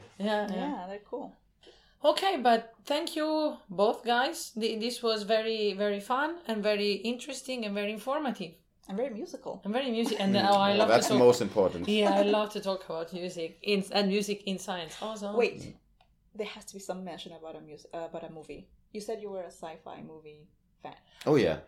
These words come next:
Speaker 2: <laughs> What's your favorite science fiction movie?
Speaker 3: Hmm. Well, I really like Aliens by James Cameron.
Speaker 2: Okay.
Speaker 1: Okay, so today <laughs> the, the Science Basement Podcast Movie Club suggests, <laughs> recommends every time. Uh,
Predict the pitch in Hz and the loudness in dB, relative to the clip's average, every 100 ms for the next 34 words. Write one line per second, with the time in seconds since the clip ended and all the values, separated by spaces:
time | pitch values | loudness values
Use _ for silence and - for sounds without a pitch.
0 | - 196 220 233 233 240 202 175 165 - | -4 -2 2 2 2 -8 -10 -10 -12 -14
1 | 160 165 190 - _ _ - - - 58 | -20 -18 -18 -20 _ _ -20 -20 -18 -16
2 | - - _ _ _ _ _ _ _ _ | -18 -20 _ _ _ _ _ _ _ _
3 | 190 180 131 110 101 101 _ _ _ - | 0 2 4 2 -2 -4 _ _ _ 2
4 | 143 131 127 147 156 143 120 107 110 - | 6 8 8 6 8 8 10 8 6 4
5 | 117 117 104 85 - 85 82 92 85 - | 8 8 6 0 0 0 2 2 0 -4
6 | 90 80 82 - - _ _ - 285 - | -6 -4 -6 -8 -14 _ _ -14 -10 -10
7 | - _ _ _ - 202 196 180 185 202 | -14 _ _ _ -12 -6 -2 -2 -2 -2
8 | 190 185 240 262 226 220 220 214 175 - | 0 -2 -2 2 4 4 2 -2 -4 -8
9 | - - 202 208 226 262 220 247 254 269 | -10 -6 -2 2 4 4 4 6 8 6
10 | 240 240 226 226 214 202 208 214 240 196 | 4 4 4 4 0 2 0 0 0 2
11 | 180 - - 180 - 175 180 - - 359 | 2 0 0 0 2 0 -2 -2 0 2
12 | 349 - 226 226 208 180 175 190 - - | 2 2 2 4 2 0 -2 -4 -8 -14
13 | - - - - - - _ - 202 190 | -16 -16 -18 -20 -20 -20 _ -2 0 2
14 | 185 175 170 165 - 180 175 | 0 -4 -6 -10 -4 -2 0